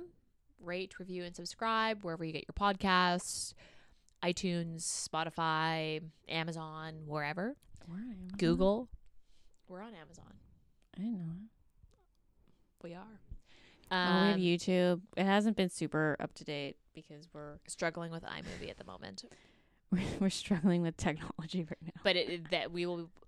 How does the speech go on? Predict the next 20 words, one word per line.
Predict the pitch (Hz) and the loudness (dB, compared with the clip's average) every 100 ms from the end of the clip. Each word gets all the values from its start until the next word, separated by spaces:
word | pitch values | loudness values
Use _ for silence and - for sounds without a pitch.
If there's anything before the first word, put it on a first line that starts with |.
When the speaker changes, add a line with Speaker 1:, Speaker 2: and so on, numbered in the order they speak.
| - | -10
Speaker 1:
have, | 170 165 165 _ - 156 156 170 | -4 -4 -6 _ -20 -18 -18 -20
hopefully | - - 170 214 | -2 0 2 2
that'll | 190 175 | 2 2
be | 170 - | -2 -2
updated | 170 - 165 165 165 | -6 -2 -2 -2 -2
by | 170 160 | -4 -4
the | 160 | -6
time | 160 151 | -8 -8
this | 147 - | -10 -10
releases. | - - 175 - 202 233 - - - - _ _ _ 180 | -12 -14 -14 -10 -8 -8 -12 -20 -20 -20 _ _ _ -4
Uh, | 175 170 170 165 | 0 2 0 -2
and | 180 | -4
we | |
have | 180 | 2
a | 190 | 4
Patreon. | 170 - 175 185 262 359 _ _ _ _ _ _ _ - | 2 0 0 2 2 -2 _ _ _ _ _ _ _ -4
Speaker 2:
There's | 170 | 2
nothing | 190 196 | 4 6
on | 165 147 | 4 4
it, | 160 185 | 2 0